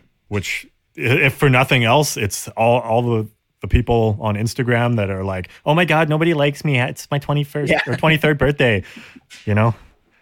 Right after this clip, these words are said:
Speaker 2: Oh,
Speaker 1: Oh.
Speaker 2: I made the jokes with the memes a hundred percent.
Speaker 1: Oh, I mean, everybody does, but, you know,
Speaker 2: <laughs> Everybody
Speaker 1: there's,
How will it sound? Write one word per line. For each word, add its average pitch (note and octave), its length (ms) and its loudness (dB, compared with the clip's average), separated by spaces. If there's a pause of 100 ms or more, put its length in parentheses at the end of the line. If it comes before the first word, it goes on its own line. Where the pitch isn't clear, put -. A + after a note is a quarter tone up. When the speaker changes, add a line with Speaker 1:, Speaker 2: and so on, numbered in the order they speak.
(180)
Speaker 2:
Oh, - 100 2
Speaker 1:
Oh. - 20 6
Speaker 2:
I D#3 140 4
made F3+ 200 0
the D#3 80 -2
jokes C3 320 0
with C3+ 100 -4
the B2 80 -4
memes A#2 340 -4
a A2 40 -6
hundred A#2 280 -4
percent. A2 400 -8
Speaker 1:
Oh, A#3+ 160 4
I F3 120 2
mean, F#3+ 160 0
everybody C3 500 0
does, F2+ 360 -2
but, B2+ 180 -4 (180)
you F#3 160 0
know, E3 80 6
Speaker 2:
<laughs> - 0 -
Everybody D#3 40 4
Speaker 1:
there's, E3 120 4